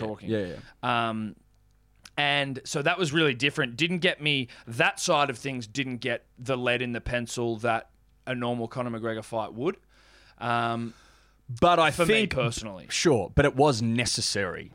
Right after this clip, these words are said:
Speaker 1: A hundred percent.
Speaker 2: Because he went so dark and so cracked
Speaker 1: With
Speaker 2: and so fucked up with Khabib.
Speaker 1: He had to.
Speaker 2: And there was a lot of rumour out there about him maybe having another kid and him doing some
Speaker 1: Some, he's, he's been alleged, he's, he's
Speaker 2: some
Speaker 1: been,
Speaker 2: really lowbrow
Speaker 1: well, he's
Speaker 2: stuff.
Speaker 1: accused of sexual assault still.
Speaker 2: Yeah.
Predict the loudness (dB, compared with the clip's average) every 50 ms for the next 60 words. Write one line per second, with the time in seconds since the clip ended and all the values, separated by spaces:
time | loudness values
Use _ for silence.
0 | _ _ _ 2 2 2 2 0 0 0 0 0 0 2 2 2 4 6 6 6
1 | 6 6 4 6 6 6 6 4 4 4 6 6 8 8 6 6 6 6 6 8
2 | 6 6 4 2 0 -2 0 2 4 6 6 6 4 2 0 2 4 4 4 4
3 | 2 2 0 -2 0 0 2 2 2 2 4 4 6 6 4 2 0 2 2 2
4 | 2 2 4 4 4 4 4 0 -2 -2 -4 0 2 4 6 6 6 6 4 2
5 | 0 -8 -16 -18 -14 -10 -10 -6 -4 -4 -2 0 2 2 4 6 6 6 8 8
6 | 6 6 6 8 8 8 8 8 8 6 6 6 6 8 8 8 8 8 8 8
7 | 8 6 6 4 4 4 4 4 6 4 4 4 4 2 2 4 4 4 4 4
8 | 2 2 2 2 4 4 4 4 2 2 2 2 0 -2 -2 -2 -4 -6 -10 -8
9 | -2 0 2 4 4 4 4 2 2 0 0 0 2 2 2 0 0 0 0 -2
10 | -2 -4 -2 -4 -2 0 0 -2 -2 -2 -2 -2 0 0 0 0 0 0 0 2
11 | 2 4 4 4 4 2 2 0 -2 -2 -2 0 2 2 4 6 6 8 8 8
12 | 8 8 8 8 8 8 8 8 8 8 6 6 4 4 4 2 2 4 4 4
13 | 4 4 4 2 -2 0 0 0 0 0 -2 -2 -2 0 -2 -2 -2 -4 -8 -6
14 | -4 -4 -2 -2 -2 -2